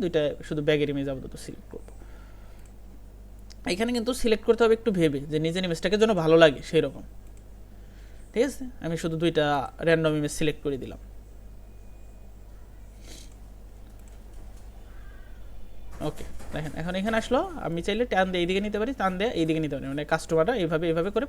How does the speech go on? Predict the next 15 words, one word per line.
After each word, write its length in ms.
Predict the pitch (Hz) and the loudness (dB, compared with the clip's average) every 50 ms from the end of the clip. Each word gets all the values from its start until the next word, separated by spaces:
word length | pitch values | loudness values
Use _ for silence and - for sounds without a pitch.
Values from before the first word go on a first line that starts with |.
| - | 2
প্রোডাক্ট 260 | 208 185 165 156 156 165 165 | 4 4 4 4 4 2 -2
আসলে 140 | - 180 170 - | -2 -2 -2 0
তুলনা 240 | 185 202 202 202 190 196 | 2 2 2 2 2 0
করতে 160 | 185 165 160 139 | 0 0 0 -2
পারে 120 | - - - - | -2 -4 -6 -8
যে 60 | - - - - - - - - - - - - - - | -10 -10 -12 -14 -16 -16 -16 -16 -16 -16 -16 -16 -8 -4
কোন 100 | 185 185 180 - | -4 -2 0 2
প্রোডাক্টটা 360 | 160 156 151 147 139 - 160 147 151 | 4 4 4 6 6 6 6 6 6
ভালো, 180 | 156 156 151 139 - - - - | 6 4 4 4 2 0 4 6
কেন 140 | 175 180 185 185 175 | 8 8 8 6 4
আমার 120 | 175 165 165 | 4 4 6
প্রোডাক্টটা 320 | 165 156 156 151 - 156 151 | 6 6 6 6 4 0 -4
সে, 80 | - - - | -2 -4 -4
তারা 120 | 147 143 143 - | -2 -2 -2 -2
কিনবে, 260 | 165 151 143 - - | -2 -2 -2 -4 -6